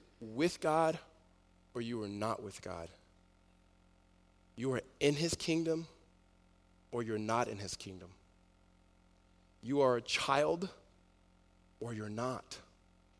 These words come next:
And, and Jesus speaks these harsh words, but true words throughout the sermon and throughout the Sermon on the Mount.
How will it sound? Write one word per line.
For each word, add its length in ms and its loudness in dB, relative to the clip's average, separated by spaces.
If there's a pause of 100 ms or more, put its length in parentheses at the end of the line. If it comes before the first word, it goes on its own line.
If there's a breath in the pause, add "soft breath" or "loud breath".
(1000)
And, 200 -6
and 140 -6
Jesus 460 -2 (140)
speaks 440 -2
these 220 -4
harsh 440 -8
words, 540 -2 (540)
but 100 -14
true 240 -2
words 320 -4
throughout 320 -4
the 80 -6
sermon 340 -4 (720)
and 100 -2
throughout 220 4
the 80 -2
Sermon 240 2
on 60 2
the 60 0
Mount. 280 0